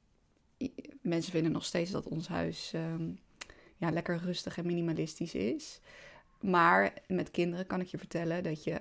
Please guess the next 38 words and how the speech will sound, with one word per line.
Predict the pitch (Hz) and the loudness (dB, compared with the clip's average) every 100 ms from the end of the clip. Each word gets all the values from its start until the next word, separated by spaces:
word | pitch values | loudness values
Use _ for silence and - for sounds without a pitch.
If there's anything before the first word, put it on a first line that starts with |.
| - | -2
maar | 165 | -4
dat | - | -2
weet | 151 | -2
jij | - - | -2 -2
ook | 165 | 0
wel | 190 | 0
als | 185 | -2
je | - | -2
kinderen | - 180 180 | -2 0 -2
hebt, | 175 185 - - - - | -4 -6 -10 -16 -16 -16
ja, | - - | -12 -4
komt | - 151 | -2 -2
er | |
gewoon | - 165 | 0 -2
steeds | - 175 175 | 4 2 4
weer | 165 165 165 185 | 0 2 2 2
<laughs> | |
meer | 190 185 185 | 4 4 2
spullen, | - - 185 165 170 | -4 2 4 4 0
knutsels, | - 190 175 - 170 165 170 - - - - - | 2 4 4 2 4 4 2 -2 -8 -16 -20 -16
eh, | - 170 | -2 0
nieuwe | 170 180 175 - - | 2 4 2 0 -12
kleren. | - 190 180 175 170 165 | 0 4 4 4 2 0
En | 165 | 0
dan | 165 | 0
zijn | 170 170 | 2 0
dingen | 170 170 | 2 0
weer, | 165 165 - - | 0 -2 -4 -6
nou, | - 165 | -4 -4
te | - 160 | -6 -6
groot, | - 175 - | -2 -2 -2
te | - | -8
klein, | 180 175 170 165 170 220 | -4 -2 -2 -4 -6 -12
of | - - | -14 -6
weet | 165 160 | -6 -4
ik | - | -4
het | - | -2
wat. | 156 165 - | -2 -2 -6